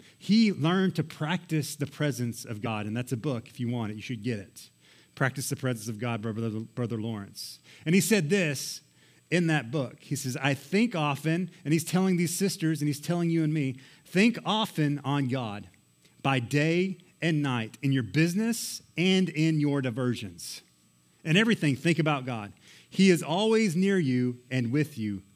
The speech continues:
Leave him not alone." God is never too busy. Leave him not alone. Always say, "Lord, I'm so good. I'm so glad you're with me in this moment. I, I, I acknowledge you. Even in this hard time, I acknowledge you."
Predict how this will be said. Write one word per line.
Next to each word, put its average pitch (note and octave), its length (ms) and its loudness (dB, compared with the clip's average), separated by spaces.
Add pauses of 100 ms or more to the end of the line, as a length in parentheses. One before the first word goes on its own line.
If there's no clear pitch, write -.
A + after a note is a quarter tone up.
Leave E3 380 0
him A#2+ 360 -2
not A2 400 -6
alone." F#2+ 420 -10 (1400)
God E3 340 2
is B2 220 -2
never C#3 240 0
too C#3+ 160 -2
busy. A#2 380 -4 (1000)
Leave F3+ 220 4
him F3 100 4
not D#3 160 2
alone. C3+ 380 -2
Always D#3+ 240 0
say, C3 160 -8
"Lord, B2 240 -12
I'm A#2+ 100 -12
so D#3+ 220 -6
good. B2 340 -6
I'm A#2 120 -4
so D#3 180 -4
glad C#3 280 -2
you're A#2+ 100 -2
with B2+ 180 -6
me A#2 80 -4
in A2 80 -4
this A2+ 160 -8
moment. A#2 360 -4
I, B2 120 -2
I, A#2+ 260 -6
I B2+ 40 2
acknowledge A#2+ 500 -2
you. G#2+ 80 -8 (260)
Even E3 320 0
in D3 320 0 (160)
this C3+ 160 -2
hard B2+ 240 -2
time, A2+ 240 -4
I A2+ 60 -4
acknowledge G#2 480 -8
you." - 100 -20